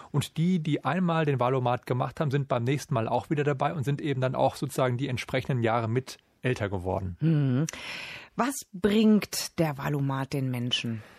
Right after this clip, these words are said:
Speaker 1: Also es bringt den vor allen Dingen so weit, dass sie sich weiter politisch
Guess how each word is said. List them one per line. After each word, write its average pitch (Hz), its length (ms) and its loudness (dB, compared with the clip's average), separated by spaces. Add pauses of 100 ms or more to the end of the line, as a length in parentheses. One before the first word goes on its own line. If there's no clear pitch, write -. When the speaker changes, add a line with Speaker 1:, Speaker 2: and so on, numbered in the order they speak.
(360)
Speaker 1:
Also 139 400 0
es - 160 -6
bringt 165 260 0 (100)
den 143 180 4
vor 135 180 -2
allen 127 80 2
Dingen 117 160 2
so 123 180 2
weit, 151 200 2
dass 139 140 -2
sie 131 60 -4
sich 127 220 -2
weiter 131 240 0
politisch 151 600 -4